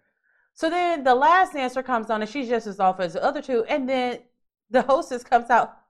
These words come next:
for our final performance. Bitch, what y'all been performing? How is this the finale? I thought this was the warm-up.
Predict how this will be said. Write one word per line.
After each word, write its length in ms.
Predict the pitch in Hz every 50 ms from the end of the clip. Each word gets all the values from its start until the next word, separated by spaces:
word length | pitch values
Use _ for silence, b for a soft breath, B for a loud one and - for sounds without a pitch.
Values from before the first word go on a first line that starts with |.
| _ _ _
for 180 | 370 359 320
our 300 | 302 285 269 269 262 - -
final 360 | - 302 349 466 508 466 415
performance. 420 | 415 370 359 - 381 381 370 359
Bitch, 320 | 285 277 427 494 554 554 -
what 180 | 415 523 587 554
y'all 220 | 539 480 466 466 453
been 160 | 453 440 -
performing? 640 | 381 359 - 453 453 480 494 453 285 208 160 147 - b b b b
How 260 | b - 466 571 587 554 494
is 100 | 480 -
this 180 | 381 466 523 - -
the 80 | 370 349 349 -
finale? 600 | 294 269 277 359 508 571 480 294 202 170 - B B B B B B
I 180 | - 359 508 571 -
thought 220 | - 330 - -
this 180 | - 494 571 -
was 200 | 403 554 302 226
the 100 | 208 233
warm-up. 800 | 226 233 247 330 415 523 622 659 571 339 240 196 165 143 B